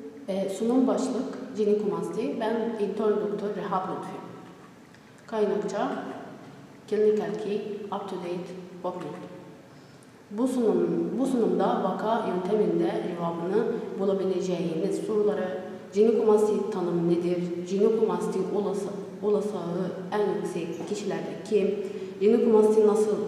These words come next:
oluşur, jinekomasti ayrıca tanımı nedir, e, klinik özellikleri nedir, fiziksel bulguları nedir, teşhis, e, nasıl yapılır, en uygun tedavisi nedir? Tanım.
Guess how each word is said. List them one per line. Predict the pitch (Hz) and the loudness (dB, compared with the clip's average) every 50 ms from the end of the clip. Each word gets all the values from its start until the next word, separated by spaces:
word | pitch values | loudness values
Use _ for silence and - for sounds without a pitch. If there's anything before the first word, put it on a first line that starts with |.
| 208 202 | 0 0
oluşur, | 190 190 - - 185 180 175 175 - - - 180 - 185 | 0 0 0 -2 -4 -4 -4 -6 -6 -8 -10 -10 -4 -2
jinekomasti | 196 214 240 - 233 214 196 196 202 - - 208 - | 2 2 2 4 6 6 8 8 6 4 4 2 2
ayrıca | 175 180 185 185 185 196 196 208 214 214 208 | 2 2 2 2 0 0 0 0 0 0 0
tanımı | 202 185 175 175 165 170 175 | 0 2 2 0 0 0 0
nedir, | 196 208 196 185 180 170 165 - - - - - - - - - - - - - - - - | 0 2 2 0 0 -2 -2 -4 -6 -6 -8 -8 -10 -10 -12 -14 -14 -16 -18 -18 -18 -14 -2
e, | - 196 196 190 - - | 2 4 4 4 4 2
klinik | - 226 226 240 247 233 - 208 | 0 2 2 4 4 2 2 2
özellikleri | 196 190 202 190 196 196 190 - 202 185 190 185 185 | 2 4 6 6 6 4 4 2 2 2 4 4 4
nedir, | 175 - 180 170 175 175 185 - - - - - - | 4 4 0 0 0 -2 -2 -2 -4 -6 -8 -6 -6
fiziksel | 226 220 220 226 220 - 220 196 175 175 180 190 185 - 180 190 | -4 -2 -2 -4 -4 -4 -4 -2 -2 -2 -2 -4 -4 -4 -2 2
bulguları | 208 208 196 180 175 170 170 170 - 160 160 185 | 2 4 4 4 2 2 0 -2 -2 -2 0 4
nedir, | 202 208 202 - - 180 - - - - - - - - | 6 6 6 6 4 2 2 0 -2 -4 -6 -8 -4 -2
teşhis, | 196 190 - - 220 214 214 214 214 - - - - - | -2 0 0 0 -2 -2 -2 -2 -4 -6 -8 -10 -8 -6
e, | 180 175 160 - 185 | -4 -4 -2 0 2
nasıl | 208 202 - - 170 | 2 2 2 2 0
yapılır, | 170 185 - - 233 202 202 208 208 202 208 208 - - - | 0 0 0 2 2 2 2 2 0 0 0 -2 -4 -2 0
en | - 208 214 | 2 2 6
uygun | 214 208 208 202 208 214 | 8 8 8 8 6 8
tedavisi | 208 208 185 170 165 165 - - 202 214 | 6 6 4 4 0 -2 -2 0 2 4
nedir? | 226 220 214 226 226 - - - - - - - - - - - - - - - - - - - - - - - - - - - - - - - - - - - - - - | 4 4 4 2 0 0 -4 -8 -8 -8 -10 -12 -14 -16 -18 -18 -18 -18 -18 -20 -20 -20 -20 -20 -20 -20 -20 -20 -20 -20 -20 -20 -20 -20 -20 -20 -20 -20 -20 -20 -20 -14 -2
Tanım. | - 277 240 - - | 0 2 2 2 0